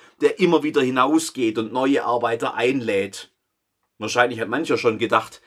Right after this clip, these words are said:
jetzt würde es auch reichen. Was?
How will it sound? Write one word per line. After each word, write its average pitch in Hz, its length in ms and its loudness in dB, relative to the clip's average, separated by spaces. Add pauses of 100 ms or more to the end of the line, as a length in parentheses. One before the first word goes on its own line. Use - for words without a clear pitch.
(140)
jetzt 123 240 -4
würde 113 180 -2
es 107 120 -2
auch 98 260 -4
reichen. 98 540 -2 (440)
Was? - 420 -6